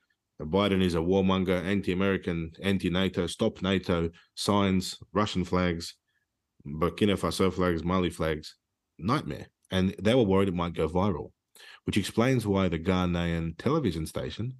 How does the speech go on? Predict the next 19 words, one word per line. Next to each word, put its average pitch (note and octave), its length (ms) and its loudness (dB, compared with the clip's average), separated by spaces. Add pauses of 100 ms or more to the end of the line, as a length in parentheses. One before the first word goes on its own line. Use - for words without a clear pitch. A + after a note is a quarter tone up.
(500)
who, C3 160 8
for C3+ 140 0
the F#2 100 4
record, F2 340 2
I D#2+ 40 0
wanna F2 200 0
say, F#2+ 440 0 (560)
uh, D#2 160 -4
we E2+ 140 0
paid F#2 260 2
five G#2+ 220 2
hundred F2+ 240 2
and D#2+ 80 -6
fifty E2+ 220 -2
dollars F#2 320 2
to, G#2+ 240 -2 (200)
it D#2 100 -6
amounted E2+ 500 0
after D#2 460 -4